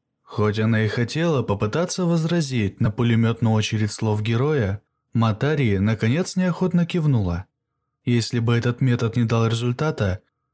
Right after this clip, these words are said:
герой собиралась как следует скрутить её щёки. Переодевшись и завершив приготовление, она и герой вышли на улицы города. Неизвестно, психологический ли это эффект,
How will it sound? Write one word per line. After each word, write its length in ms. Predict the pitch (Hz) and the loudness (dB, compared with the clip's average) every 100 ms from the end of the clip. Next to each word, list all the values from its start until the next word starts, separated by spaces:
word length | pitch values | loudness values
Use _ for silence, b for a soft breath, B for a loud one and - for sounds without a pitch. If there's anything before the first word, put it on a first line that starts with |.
| _ 123 | _ -4
герой 520 | 113 120 151 131 104 | 0 0 2 0 0
собиралась 560 | - 113 107 135 185 | -2 -2 0 2 0
как 200 | - 185 | -2 -6
следует 400 | - 170 165 160 | -4 -2 0 0
скрутить 480 | - 135 123 113 104 | -2 -2 0 0 -2
её 120 | 123 | -2
щёки. 460 | 139 - 120 - 92 _ _ _ _ _ | -2 -2 -4 -4 -10 _ _ _ _ _
Переодевшись 880 | - 123 120 113 120 180 170 110 101 | -2 2 2 2 0 -2 -2 -2 -2
и 80 | - | -2
завершив 560 | 120 120 117 117 135 123 | -2 0 0 0 -2 -2
приготовление, 880 | 123 120 123 120 151 165 120 98 - _ _ _ _ - | 0 0 0 0 2 2 2 0 -2 _ _ _ _ -2
она 400 | 123 127 123 120 | 2 2 2 2
и 60 | |
герой 400 | 113 127 165 151 | 0 0 2 2
вышли 400 | 104 151 190 196 | 2 0 0 0
на 140 | 180 175 | 2 4
улицы 400 | 175 170 - 175 | 2 0 -2 -2
города. 480 | 151 110 95 90 - _ _ _ _ _ - | 0 0 0 -4 -8 _ _ _ _ _ -2
Неизвестно, 760 | 131 131 117 107 165 190 143 | 2 2 0 0 -2 -2 -4
психологический 880 | 123 - 123 120 117 170 202 - 127 | -6 -4 -2 0 0 0 -2 -4 -2
ли 100 | 117 | 0
это 220 | 110 110 | 0 0
эффект, 420 | 113 - 98 - | -2 0 -2 -4